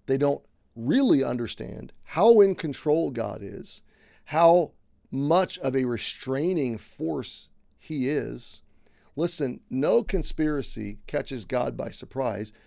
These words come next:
No plotting and planning of any geopolitical power, earthly power, can get through the gate of God's keeping safety of his children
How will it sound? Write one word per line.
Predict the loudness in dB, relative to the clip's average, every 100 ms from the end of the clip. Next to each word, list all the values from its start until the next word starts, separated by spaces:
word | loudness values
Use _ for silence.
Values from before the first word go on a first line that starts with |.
| _ _
No | -4
plotting | -4 2 6 6 6 -2 -6
and | -8
planning | -8 -6 -6 -6
of | -4
any | -4 -4
geopolitical | -4 0 0 0 -4 -4 -6 -12
power, | -8 -2 0 -2 -4 -6
earthly | -4 -4 -4 -8
power, | -2 0 0 -4 -10 _ _ _ _ _
can | -6 -4
get | 0 0 0
through | -4 -2 2 4 4 4 2 -4 _ _ _ -6
the | -6
gate | -4 0 0 0 -6 -20 -20 -20 -12
of | -10 -4
God's | -2 -2 -4 -8 -12 -14 -14 _ _ _ -20
keeping | -8 -6 -4 -4 -4 -6
safety | -10 -4 -2 -2 -6 -10 -8 -6
of | -6 -8
his | -6 -10 -10
children | -6 -4 -4 -6 -8 -10